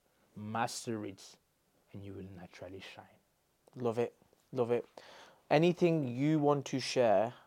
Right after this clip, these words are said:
Speaker 2: before we finish off with people? I know you do life coaching, and, uh, you know, I can tell that you're a great life coach. Um, you have a book out as well. Anything you wanna share apart from that? Just tell people how they can reach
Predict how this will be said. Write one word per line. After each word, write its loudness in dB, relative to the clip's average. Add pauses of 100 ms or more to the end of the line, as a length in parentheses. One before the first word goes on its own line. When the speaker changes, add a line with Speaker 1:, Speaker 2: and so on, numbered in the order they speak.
(120)
Speaker 2:
before 2
we -2
finish -6
off -4
with -2 (300)
people? -4
I 4
know 4
you -6
do -2
life 4
coaching, -2 (680)
and, -2
uh, 0
you -8
know, -2
I 2
can -10
tell 0
that 0
you're -2
a -2
great -2
life -4
coach. -4 (480)
Um, -2 (240)
you -2
have 2
a 4
book 2
out 8
as -2
well. 4 (680)
Anything -2
you 0
wanna 0
share 2
apart 0
from -10
that? 2
Just -12
tell 2
people -4
how 0
they -4
can -10
reach -6